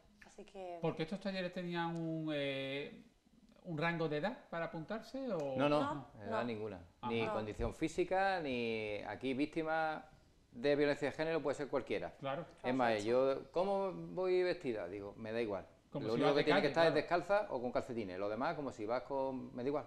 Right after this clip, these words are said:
Speaker 3: Porque en la calle o donde sea, igual te,
Speaker 1: Ujú.
Speaker 3: no, no vas a estar en, en ropa de deporte.
Speaker 2: Sí.
Speaker 3: Entonces
Speaker 2: Eh, eh, que con los dos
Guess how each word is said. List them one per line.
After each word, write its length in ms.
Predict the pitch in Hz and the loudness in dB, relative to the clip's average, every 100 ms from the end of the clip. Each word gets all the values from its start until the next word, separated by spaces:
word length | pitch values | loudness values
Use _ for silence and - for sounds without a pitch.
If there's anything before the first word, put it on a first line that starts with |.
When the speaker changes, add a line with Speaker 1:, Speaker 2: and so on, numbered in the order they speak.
| - - | -10 -10
Speaker 3:
Porque 240 | 104 110 | -4 0
en 80 | 107 | 2
la 100 | 104 | 2
calle 340 | 120 127 143 147 | 4 4 4 4
o 180 | 135 | 4
donde 240 | 131 131 127 | 4 2 0
sea, 320 | - 147 175 | 0 0 0
igual 340 | 127 117 117 | 0 0 0
te, 80 | 208 | -2
Speaker 1:
Ujú. 100 | 95 85 - - | -6 -8 -18 -16
Speaker 3:
no, 300 | 113 113 120 | -8 -2 0
no 100 | 120 | 4
vas 80 | 120 | 4
a 40 | 123 | 4
estar 180 | 127 | 2
en, 220 | 123 117 147 | -2 -4 -6
en 560 | 131 127 120 110 - | -4 -4 -6 -10 -8
ropa 200 | 131 127 | 0 4
de 60 | 123 | 6
deporte. 320 | 139 220 - | 6 4 0
Speaker 2:
Sí. 180 | 139 135 - - - | -6 -8 -18 -20 -12
Speaker 3:
Entonces 360 | 92 104 147 185 - | -8 -4 -4 -4 -8
Speaker 2:
Eh, 220 | - 151 - | -6 -6 -4
eh, 120 | 175 | -4
que 120 | 160 | -2
con 120 | 156 | 2
los 120 | 175 147 | 2 4
dos 180 | 165 | 0